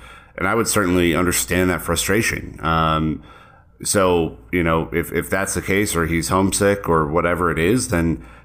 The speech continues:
then we say a pleasant farewell and, and best of luck to him. But, um, I, I think I'm leaning more that way than the other way. But, um,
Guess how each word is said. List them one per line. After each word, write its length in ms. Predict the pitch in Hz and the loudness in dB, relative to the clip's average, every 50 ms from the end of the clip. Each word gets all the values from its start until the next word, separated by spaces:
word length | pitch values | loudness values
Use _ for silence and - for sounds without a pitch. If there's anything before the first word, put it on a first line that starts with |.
| - - | -8 -4
then 120 | 82 82 | -2 0
we 80 | 87 82 | 0 0
say 220 | - 95 87 87 | 2 2 2 2
a 60 | 82 | 2
pleasant 420 | - - 92 90 82 95 - - - | 0 0 2 2 2 2 0 -2 0
farewell 540 | 87 85 80 76 78 82 95 123 143 135 | 0 0 0 0 0 0 2 2 2 4
and, 280 | 95 85 82 82 82 76 - - | 2 2 2 0 0 0 -2 -2
and 320 | 80 82 80 73 - - | -2 -2 -2 -2 -4 -4
best 260 | 85 85 80 - - | -4 -4 -2 -2 -2
of 60 | 85 | 0
luck 220 | 80 82 82 - - | 0 0 0 -2 -2
to 180 | - 90 92 | -2 0 2
him. 180 | 104 127 139 117 | 4 4 4 2
But, 340 | - 90 85 82 - - - - - - - - - - - - - - | 2 2 2 2 0 -2 -4 -10 -18 -20 -20 -20 -20 -20 -20 -14 -6 -2
um, 460 | - 82 82 85 82 82 82 76 - - | 0 0 2 2 2 2 0 0 -2 -2
I, 160 | - 98 101 - - - | -2 -4 -4 -4 -8 -6
I 160 | - - 92 92 | -4 -2 -2 -2
think 300 | 92 - - 123 127 131 | -2 0 2 2 4 4
I'm 180 | 120 110 104 104 | 4 4 4 4
leaning 340 | 104 110 110 110 110 107 | 4 4 4 4 4 4
more 220 | 104 104 104 107 107 | 4 4 4 4 2
that 220 | 95 101 104 95 | 2 0 2 2
way 180 | 98 104 107 104 | 4 4 4 4
than 180 | 90 101 98 | 4 2 4
the 120 | 95 95 98 | 4 4 4
other 180 | 104 123 127 | 4 4 4
way. 220 | 127 131 139 139 139 | 4 4 4 4 2
But, 500 | - - 101 90 90 87 - - - - - - - - - | 0 2 2 4 4 4 2 0 -4 -14 -18 -20 -14 -8 -4
um, 640 | 92 92 90 87 87 87 87 87 85 78 - | 0 0 2 2 2 2 2 0 0 -2 -8